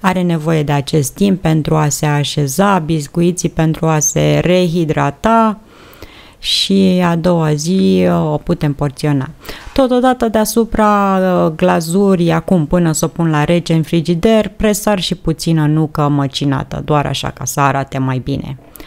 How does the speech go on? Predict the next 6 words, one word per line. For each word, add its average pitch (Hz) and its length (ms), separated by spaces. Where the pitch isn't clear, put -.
A 233 140
doua 220 300
zi, 220 500
îndepărtez 190 760
rama 147 300
metalică 226 1000